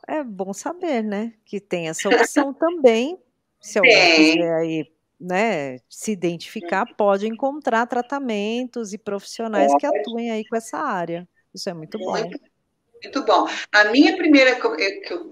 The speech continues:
Speaker 2: a, o terapeuta sempre tem que ter um terapeuta, né? Então, eu tenho a minha terapeuta acompanhante, quando eu preciso, eu vou lá, eu faço terapia, né? De vez em quando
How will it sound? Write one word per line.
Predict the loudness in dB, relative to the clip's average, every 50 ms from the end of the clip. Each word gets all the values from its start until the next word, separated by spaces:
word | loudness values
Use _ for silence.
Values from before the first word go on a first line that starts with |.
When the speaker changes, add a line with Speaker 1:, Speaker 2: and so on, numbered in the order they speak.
| -18 -10
Speaker 2:
a, | -4 -2 0 0 0
o | 2
terapeuta | 4 4 4 6 6 6 6 6 6 2 0
sempre | 2 2 2 4 2 2 2 2 2 2
tem | 2 -2
que | -2 0
ter | 2 2 2
um | 2
terapeuta, | 2 0 0 0 0 0 0 0 0 0 -2 -2
né? | -2 -2 -2 -2 -4 -8
Então, | -8 -4 -2 0
eu | 0 0 2
tenho | 0 0 0 -2
a | -2
minha | -4 -2
terapeuta | 0 0 0 0 0 -2 -4 -4 -4
acompanhante, | -4 -4 -2 0 2 4 4 4 2 0 -2
quando | -4 -4 -6
eu | -6 -6
preciso, | -6 -6 -6 -6 -6 -6 -6
eu | -2
vou | 0 2 4
lá, | 6 6 6 6 6 6 4 4 0 -4 -8 -12 -16 -18 _ -20
eu | -12
faço | -6 -4 -4 -4 -4 -4 -2
terapia, | 0 2 2 0 -2 -4 -6 -4 -2 -2 -2 -2 -4 -6 -8 -10 -10 -10 -10
né? | -6 -4 -4 -4 -2
De | 0
vez | 0 0 0 -2
em | -4
quando | -4 -2 -2 -2 -2 -4 -6